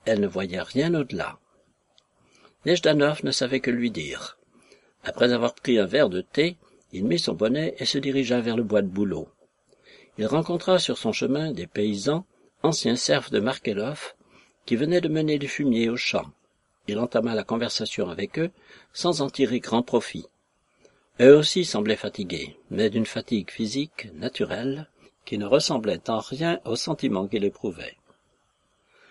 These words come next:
Leur ancien seigneur, Markelov, était, disait-il, un homme pas fier, seulement un peu bizarre. Il prédisait qu'il se ruinerait, car il ne s'entend pas aux choses. Il veut tout arranger à sa façon,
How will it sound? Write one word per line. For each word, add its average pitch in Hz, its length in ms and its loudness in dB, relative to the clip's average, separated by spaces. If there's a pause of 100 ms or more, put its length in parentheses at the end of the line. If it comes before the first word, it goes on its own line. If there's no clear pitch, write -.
(260)
Leur 110 160 2
ancien 165 320 0
seigneur, 156 640 -2
Markelov, - 720 -6 (380)
était, 151 320 4
disait-il, 143 640 -2
un 127 160 4
homme 147 200 0
pas 156 160 2
fier, - 520 -4 (320)
seulement 113 440 0
un 110 60 0
peu 110 140 -4
bizarre. 82 640 -4 (720)
Il 95 100 -8
prédisait 156 460 0
qu'il 127 180 0
se - 140 -2
ruinerait, 135 760 0 (500)
car 110 320 8
il 107 120 2
ne 104 100 4
s'entend 160 420 0
pas 139 260 0
aux 131 60 0
choses. - 560 0 (260)
Il 123 120 6
veut 123 160 2
tout 185 240 2
arranger 123 360 4
à 101 80 2
sa 113 160 -6
façon, 180 460 0